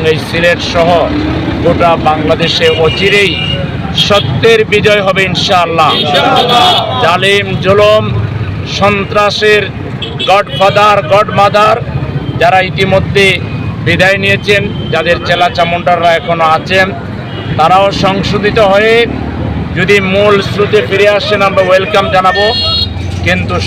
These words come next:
Speaker 1: সন্ত্রাসের সেই হিংসার আগুন নিয়ে বাংলাদেশকে আর কেউ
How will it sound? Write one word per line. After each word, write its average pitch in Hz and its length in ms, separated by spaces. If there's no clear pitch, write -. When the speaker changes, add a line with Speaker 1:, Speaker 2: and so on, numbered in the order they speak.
Speaker 1:
সন্ত্রাসের 220 920
সেই 202 240
হিংসার 214 480
আগুন 202 220
নিয়ে 214 200
বাংলাদেশকে 190 760
আর 180 80
কেউ 190 160